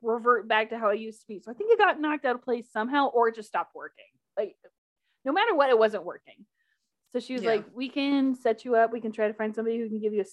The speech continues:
Speaker 1: sonogram and put it back in place, and then you can come back here. Like, or we can still do it today. Like, what do you wanna do?" And I was like, "Can you take the speculum out so I can think about this?" <laughs> And she was like,
Speaker 2: <laughs>
Speaker 1: "Okay." So she did, and I sat up,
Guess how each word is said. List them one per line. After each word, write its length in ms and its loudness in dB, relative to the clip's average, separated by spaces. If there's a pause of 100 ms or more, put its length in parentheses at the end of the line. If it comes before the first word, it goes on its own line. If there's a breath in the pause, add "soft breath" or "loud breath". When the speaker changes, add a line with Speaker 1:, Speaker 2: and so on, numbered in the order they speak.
Speaker 1:
sonogram 480 0
and 100 -4
put 100 -2
it 80 -2
back 200 0
in 100 -4
place, 380 -2
and 80 -10
then 80 -4
you 80 -6
can 180 -10
come 60 -14
back 180 -4 (100)
here. 380 -2
Like, 220 -2
or 140 0
we 60 -4
can 160 -6
still 180 -8
do 120 -8
it 120 -14
today. 560 0
Like, 140 -2
what 100 2
do 60 -4
you 60 0
wanna 140 0
do?" 200 0
And 80 -10
I 80 -8
was 120 -8
like, 220 0 (840)
"Can 100 0
you 80 4
take 180 0
the 80 0
speculum 460 -4
out 160 -8
so 80 -8
I 40 -8
can 120 -14
think 180 -18
about 280 -2
this?" 280 0 (180)
<laughs> 160 0
And 140 6
she 140 4 (120)
was 140 10 (320)
like, 120 2 (200)
Speaker 2:
<laughs> 200 -8
Speaker 1:
"Okay." 320 4 (600 loud breath)
So 80 6
she 160 4
did, 240 8
and 140 2
I 100 6
sat 280 6
up, 260 6